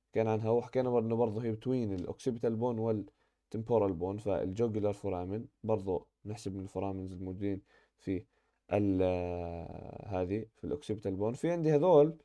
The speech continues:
الاثنين الزهريات الجنب الفورامين ماجنم، هذول بنسميهم إيش؟ هايبوغلوسال كانال. هايبوغلوسال كانال بمر فيهم هايبوغلوسال نيرف اللي هو العصب الهايبو،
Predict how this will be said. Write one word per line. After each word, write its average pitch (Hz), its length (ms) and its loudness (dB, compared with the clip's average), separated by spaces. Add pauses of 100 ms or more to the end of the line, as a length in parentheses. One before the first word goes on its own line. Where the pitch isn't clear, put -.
(420)
الاثنين 131 340 2
الزهريات 110 840 -2 (800)
الجنب 113 340 -2
الفورامين 113 520 0
ماجنم، 107 440 0
هذول 135 220 6
بنسميهم 135 500 -2
إيش؟ 110 340 0 (1900)
هايبوغلوسال 113 1500 2 (360)
كانال. 107 460 -2
هايبوغلوسال 139 640 4
كانال 139 380 4
بمر 139 300 2
فيهم 143 420 2 (380)
هايبوغلوسال 131 640 0
نيرف 101 260 -2
اللي 98 120 -4
هو 107 200 2
العصب 120 440 -2 (640)
الهايبو، 117 600 4